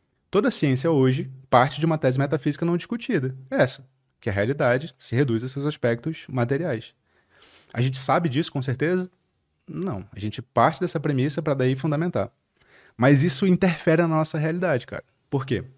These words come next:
Na nossa ação, na nossa prática. Porque se a gente parte dessa concepção de realidade e não outra, a gente, por exemplo, toma atitudes mais espirituais ou menos espirituais.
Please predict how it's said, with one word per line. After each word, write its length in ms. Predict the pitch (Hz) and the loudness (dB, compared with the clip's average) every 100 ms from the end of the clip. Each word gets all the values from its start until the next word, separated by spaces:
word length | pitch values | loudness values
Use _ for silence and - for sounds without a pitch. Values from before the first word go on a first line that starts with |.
| - | -4
Na 60 | 110 | -2
nossa 220 | 120 127 | 0 0
ação, 520 | 127 - - 127 107 | 0 0 4 4 2
na 100 | 107 | -2
nossa 240 | 107 - | -4 -4
prática. 540 | 127 117 104 95 - - _ _ _ _ _ _ _ | -4 -2 -2 -4 -10 -16 _ _ _ _ _ _ _
Porque 140 | 113 135 | -6 -4
se 80 | |
a 20 | 135 | -2
gente 180 | 185 | -2
parte 300 | - 147 143 | 0 -2 -2
dessa 380 | 123 113 160 190 | 0 4 4 4
concepção 400 | 180 147 147 143 | 0 -4 -4 -2
de 80 | 120 | -2
realidade 560 | 117 113 110 101 90 - | 0 0 0 -2 -2 -4
e 80 | 113 | 0
não 220 | 120 123 | 4 6
outra, 440 | 120 175 175 92 - _ | 6 6 4 -4 -6 _
a 60 | |
gente, 220 | 90 113 - | -6 -4 -2
por 120 | 127 | -2
exemplo, 320 | 113 123 127 | 0 -2 -4
toma 360 | 131 135 131 120 | -2 2 4 2
atitudes 720 | 120 131 127 120 107 - - _ _ | -2 -4 0 0 0 -8 -12 _ _
mais 280 | 123 120 110 | 6 6 6
espirituais 800 | 110 - 127 135 147 135 190 - | 2 0 0 2 2 2 -2 -4
ou 120 | 117 | 0
menos 340 | 107 110 127 104 | 2 4 4 2
espirituais. 680 | 101 107 101 107 90 - | -2 -6 -8 -10 -14 -20